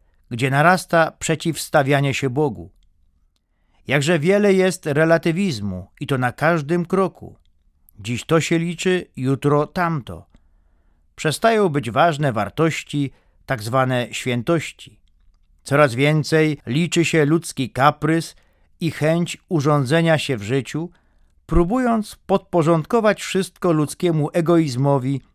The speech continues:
i wygodnictwu. W tym świecie żyjemy my, wierzący. Dzisiaj prorok Daniel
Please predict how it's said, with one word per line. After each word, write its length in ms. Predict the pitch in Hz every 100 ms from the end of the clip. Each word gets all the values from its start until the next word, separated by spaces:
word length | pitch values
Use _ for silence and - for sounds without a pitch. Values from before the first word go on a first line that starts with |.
| _ _
i 160 | 175 151
wygodnictwu. 800 | 131 143 151 185 170 - - - _ _ _ _ _ _
W 120 | _
tym 320 | - 180 190 196
świecie 560 | - 156 165 175 170
żyjemy 520 | 117 139 143 156 165
my, 340 | 147 131 127 123 _ _ _ 135
wierzący. 680 | 123 117 151 135 - - - _ _ _ _ _ _ _ _ _ _ -
Dzisiaj 720 | 95 139 135 131 139 160 175 _ _
prorok 420 | - 123 196 214 135
Daniel 540 | 117 117 127 143 156